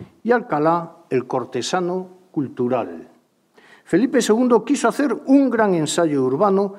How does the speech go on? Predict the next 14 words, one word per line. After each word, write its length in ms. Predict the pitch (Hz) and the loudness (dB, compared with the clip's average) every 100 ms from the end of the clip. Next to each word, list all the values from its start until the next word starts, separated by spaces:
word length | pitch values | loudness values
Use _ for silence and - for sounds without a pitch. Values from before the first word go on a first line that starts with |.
| - _ | -18 _
que 140 | - 160 | 0 4
no 120 | 220 | 6
le 120 | 170 | 4
quedó 260 | 143 143 151 | 2 0 0
tan 160 | 170 | 0
brillante 520 | 143 131 156 151 147 147 | 0 0 0 0 -2 -2
como 220 | 123 117 | -4 -2
tal 200 | 135 147 | -2 0
vez 220 | 139 139 - _ | 0 -2 -12 _
pasara 460 | 127 127 160 135 - | -6 -2 -2 -2 -6
por 140 | 110 | -10
su 120 | - | -8
mente 540 | 117 135 120 123 117 117 _ _ _ - | -4 -4 -4 -4 -6 -8 _ _ _ -12
arquitectónica. 1040 | 113 - 120 110 - 107 104 98 113 107 | -10 -8 -8 -10 -8 -8 -8 -10 -10 -10